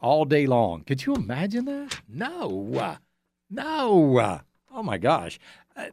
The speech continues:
I'm surprised Texas let 'em do it, but it depends on the county. Now, you know we do have the, uh, the Monkey Island here in South Carolina, where it's basically the same thing. You can't get to it.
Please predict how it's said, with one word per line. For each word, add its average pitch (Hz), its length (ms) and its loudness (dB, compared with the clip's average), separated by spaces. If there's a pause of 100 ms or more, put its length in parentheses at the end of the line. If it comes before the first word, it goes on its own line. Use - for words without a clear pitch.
(180)
I'm 208 160 0
surprised 208 400 0
Texas 147 300 0
let 139 160 2
'em 110 100 -2
do 202 160 4
it, - 180 -4
but 143 100 -4
it 147 120 -4
depends 131 320 -2
on 95 100 0
the 90 80 -8
county. 160 300 -4 (240)
Now, 147 80 4
you 160 160 4
know 269 140 6
we 226 100 2
do 190 160 4
have 165 260 0
the, 120 380 2
uh, 95 380 -2 (120)
the 120 120 -2
Monkey 156 340 0
Island 95 480 -4 (880)
here 151 160 2
in 135 80 2
South 123 300 0
Carolina, 131 500 0 (420)
where 113 300 2
it's 117 240 -4
basically 190 380 2
the 113 80 -4
same 127 280 0
thing. 165 340 -2
You 165 160 0
can't 214 380 0
get 135 300 6
to 254 220 0
it. - 200 -6